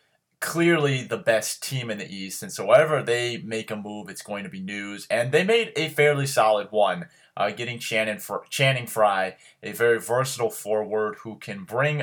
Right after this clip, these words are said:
a little bit more offensively than the forward they gave away, a fan favorite here in Anderson Varejao.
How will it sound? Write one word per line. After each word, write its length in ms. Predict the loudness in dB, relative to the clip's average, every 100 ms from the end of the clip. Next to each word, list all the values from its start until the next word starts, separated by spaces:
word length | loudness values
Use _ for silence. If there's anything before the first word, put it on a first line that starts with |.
| 0
a 40 |
little 300 | 0 2 2
bit 340 | 2 -2 -4 -6
more 260 | -2 0 2
offensively 800 | 0 2 -2 -2 -8 -6 -6 -2
than 240 | -2 -2
the 60 | -8
forward 480 | -2 -2 -2 -8
they 240 | -8 -6 -8
gave 260 | -8 -6
away, 540 | -4 4 4 4 0 -4
a 300 | -4 -4 -8 _ -20 _ _ _
fan 320 | 4 4 6
favorite 380 | 6 4 4 -2
here 180 | 0 0
in 60 |
Anderson 420 | 0 -4 -6 -10 -8
Varejao. 760 | -2 0 0 0 0 0 -2